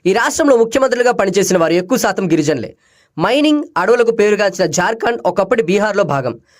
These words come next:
రెండు వేల సంవత్సరంలో ఈ రాష్ట్రం ఏర్పడింది. కేవలం మైనింగ్ పారిశ్రామికంగా పేరున్న జార్ఖండ్కు రెండు వేల నాలుగు తర్వాత గొప్ప పేరు తెచ్చాడు మహేంద్ర సింగ్ ధోని. అసలు జార్ఖండ్ నుంచి ఒక క్రికెటర్, అందులోనూ ఒక వికెట్ కీపర్ బ్యాట్స్‌మన్ జాతీయ జట్టుకు ఆడటమే గొప్ప అనుకుంటే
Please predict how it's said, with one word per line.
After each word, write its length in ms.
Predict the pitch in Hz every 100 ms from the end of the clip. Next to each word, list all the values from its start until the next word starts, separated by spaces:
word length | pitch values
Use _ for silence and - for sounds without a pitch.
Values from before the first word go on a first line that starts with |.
| _ _ -
రెండు 200 | 165 269
వేల 140 | 302
సంవత్సరంలో 520 | 294 220 202 196 185 180
ఈ 80 |
రాష్ట్రం 360 | 170 190 196 196
ఏర్పడింది. 440 | 160 147 107 107 - _ _ -
కేవలం 320 | 180 233 269
మైనింగ్ 340 | 208 240 302 262 214
పారిశ్రామికంగా 680 | 220 226 233 220 220 214
పేరున్న 320 | 208 185 185
జార్ఖండ్కు 760 | 160 151 180 - 214 170 175 269 - - -
రెండు 160 | 185 277
వేల 140 | 294
నాలుగు 240 | 233 220
తర్వాత 340 | 220 196 175 165
గొప్ప 260 | 147 170
పేరు 220 | 196 196 226
తెచ్చాడు 360 | 220 - 151
మహేంద్ర 340 | 170 170 185 175
సింగ్ 180 | 180
ధోని. 260 | 143 127 - _ _ _ _
అసలు 180 | 156 214
జార్ఖండ్ 460 | 165 190 269 294 269
నుంచి 180 | 240
ఒక 100 | 226
క్రికెటర్, 480 | 185 185 180 233 269 - - - -
అందులోనూ 360 | 156 240 294 285
ఒక 80 |
వికెట్ 300 | 208 - 285
కీపర్ 240 | 269 247 240
బ్యాట్స్‌మన్ 560 | 185 190 190 185 175 - _ -
జాతీయ 340 | 143 208 262 277
జట్టుకు 280 | 262 -
ఆడటమే 360 | 180 190 226 214
గొప్ప 260 | 175 165 180
అనుకుంటే 480 | 180 165 165 220